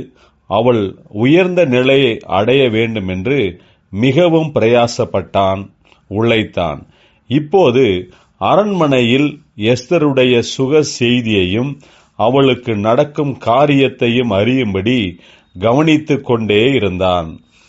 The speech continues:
என்று வேதத்தில் நாம் பார்க்கிறோம். ராணியான எஸ்தருக்கு எந்த நேரத்திலும்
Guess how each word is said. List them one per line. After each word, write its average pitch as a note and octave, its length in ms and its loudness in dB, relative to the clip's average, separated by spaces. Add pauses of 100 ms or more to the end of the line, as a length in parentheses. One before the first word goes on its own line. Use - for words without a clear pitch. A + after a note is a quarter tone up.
(340)
என்று C3 320 0
வேதத்தில் B2+ 560 0
நாம் A2 240 -2
பார்க்கிறோம். F2+ 600 -2 (600)
ராணியான D3+ 840 2
எஸ்தருக்கு G#2+ 720 0 (500)
எந்த E3 420 2
நேரத்திலும் G#2+ 720 0